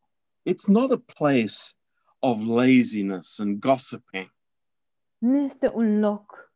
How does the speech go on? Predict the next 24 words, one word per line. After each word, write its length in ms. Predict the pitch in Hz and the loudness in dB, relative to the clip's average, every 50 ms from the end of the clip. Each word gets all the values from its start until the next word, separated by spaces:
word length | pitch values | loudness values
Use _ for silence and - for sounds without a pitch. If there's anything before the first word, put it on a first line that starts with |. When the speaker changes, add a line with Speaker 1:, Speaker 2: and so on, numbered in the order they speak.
| _ _ _ | _ _ _
Speaker 2:
uh, 380 | - 208 196 196 190 190 190 190 - | -8 -6 -6 -6 -6 -6 -8 -6 -6
în 80 | 214 | -6
care 180 | 202 208 202 208 | -6 -6 -8 -8
să 140 | 196 - 214 | -4 -2 0
lenevim 680 | 202 202 196 196 190 185 175 208 214 202 208 214 208 - | 0 0 0 0 0 0 0 0 0 0 0 -2 -6 -8
și 120 | - - | -14 -16
să 120 | 190 - 175 | -12 -10 -10
bârfim. 600 | 165 180 185 - - 214 196 196 196 196 196 _ _ _ _ _ _ _ _ _ _ _ _ _ _ | -8 -10 -10 -8 -6 -4 -4 -2 -4 -6 -8 _ _ _ _ _ _ _ _ _ _ _ _ _ _
Speaker 1:
No, 400 | - 147 202 247 240 156 110 92 - _ _ _ _ _ _ _ - 151 | -6 -4 -4 -2 -2 -4 -4 -6 -8 _ _ _ _ _ _ _ -2 -2
it's, 260 | 156 - - - 185 | -2 -2 -4 -6 -8
it's 400 | - - 156 156 151 - - - | -4 -2 -2 -2 -2 -4 -8 -8
much 600 | - 160 135 139 160 202 240 240 233 233 233 240 - - - - - _ _ _ _ | -6 -2 0 2 2 4 4 4 2 0 -2 -4 -8 -12 -12 -14 -16 _ _ _ _
greater 440 | - 139 143 139 139 131 131 110 101 | 0 0 2 2 2 0 0 -4 -8
than 220 | 95 98 98 92 | -6 -6 -4 -4
that. 320 | 90 87 82 78 - - _ _ _ _ _ _ _ _ _ _ | -6 -8 -10 -12 -14 -20 _ _ _ _ _ _ _ _ _ _
Speaker 2:
Nu, 260 | 233 240 247 226 196 | -4 -2 -2 -2 -2
este 300 | 185 196 190 - - 220 | -4 -6 -8 -6 -4 -2
mult, 360 | 208 220 240 262 254 240 - - _ | -2 0 0 -2 -4 -6 -8 -8 _
mult 300 | 226 240 247 240 240 - | -4 -2 -2 -2 -4 -4
mai 160 | 214 202 196 | -4 -4 -2
măreț 380 | 190 190 185 185 160 185 - _ | -2 -2 -2 -2 -4 -6 -10 _
de 100 | - 190 | -8 -8
atât. 340 | 202 196 - 196 165 - _ - _ _ _ _ _ _ _ _ _ _ - 151 | -8 -8 -8 -10 -12 -12 _ -20 _ _ _ _ _ _ _ _ _ _ 2 2
Speaker 1:
It's 240 | 147 - - - | 2 2 0 -6